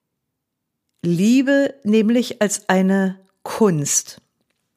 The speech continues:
Liebe als Kunst, die Kunst zu lieben. Und niemand ist ein Künstler von Geburt an. Um eine bestimmte Fertigkeit zu erlernen, braucht es immer erst ein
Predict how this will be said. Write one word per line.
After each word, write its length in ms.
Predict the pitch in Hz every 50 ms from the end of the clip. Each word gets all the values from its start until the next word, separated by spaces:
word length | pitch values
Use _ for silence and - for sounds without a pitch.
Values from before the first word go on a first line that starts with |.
| _ _ _ _ _ _ _ _ _ _ _ _ - - _ _
Liebe 600 | - 180 175 196 208 226 233 226 240 247 254 - -
als 460 | 208 208 214 208 - - - - _
Kunst, 720 | - - - 185 156 143 147 147 - - - - - - _ _ _ _ _
die 60 | 170
Kunst 680 | 156 - - - 220 214 220 220 - - - - - -
zu 160 | - - 214
lieben. 540 | 202 196 196 185 170 139 143 156 151 147 - _ _ _ _ - - - - - - - -
Und 200 | - 190 - 190
niemand 500 | 208 233 269 285 285 285 285 294 285 -
ist 180 | 240 - -
ein 160 | - 202 185
Künstler 480 | - - - 233 247 240 - - 226 214
von 240 | - - 220 202 190
Geburt 580 | 196 175 160 156 196 233 269 262 262 - -
an. 180 | - 123 147 - - _ _ _ _ _ _ _ _ _ _ _ - - - - - - - -
Um 140 | 190 190
eine 220 | - 175 196 202 185
bestimmte 600 | 202 208 - - - - 254 262 294 294 - 277
Fertigkeit 720 | - - - 202 196 233 233 - 226 - - - 220 214 220
zu 160 | - - -
erlernen, 680 | 190 180 175 170 156 156 165 196 220 254 262 294 285 - - - _
braucht 420 | - - 170 208 269 277 - - -
es 180 | 208 - -
immer 400 | - - 202 226 262 262 262 -
erst 340 | - 208 220 220 - - -
ein 320 | - 190 185 185 185 180